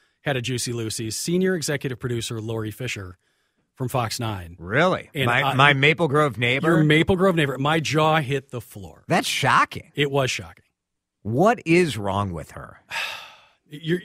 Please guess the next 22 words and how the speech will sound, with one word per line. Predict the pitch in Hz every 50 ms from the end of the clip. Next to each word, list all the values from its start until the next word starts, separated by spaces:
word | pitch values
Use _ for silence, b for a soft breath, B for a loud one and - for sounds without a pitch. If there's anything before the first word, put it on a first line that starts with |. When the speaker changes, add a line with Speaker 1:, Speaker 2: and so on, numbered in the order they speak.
| - 180
Speaker 1:
you'll | 156 147 135
have | 165 165 -
to | -
tweet | - - 139 120
her | 117 117 - _ _ _
and, | - 110 110 110 110 104
Speaker 2:
Yeah. | - 85 90 95
Speaker 1:
and | 92 110 - _ _ _ _ _
see | - - 131 123
what | 123 120
she | - 131
says. | 120 - 92 80 82 - _ _ _
Speaker 2:
Yeah. | - 78 80 87 90 87 _ _ _ _ _ _ _ _ _ _ _
It's | _ - - -
outrageous. | - 87 85 - 82 82 98 117 107 - - 90 - -
Speaker 1:
Yeah. | 117 117 147 139 107 _ _ _ _ _ _ _ _ _ _ _ _ _ _ _ _ _
Speaker 2:
She, | _ - - - - 131 127 123 120 117 107
uh, | 98 87 82 82 80 78 78 76 78 73 _
co-hosts | - - 135 147 147 123 101 117 113 104 101 92 - -
that, | - 92 90 87 80 78 - _ _ _ -
uh, | 90 80 76 76 76 73 73 71 71 71 69 71 71 71 71 71 - _ _ _ _ _ -
uh, | 76 76 73 73 71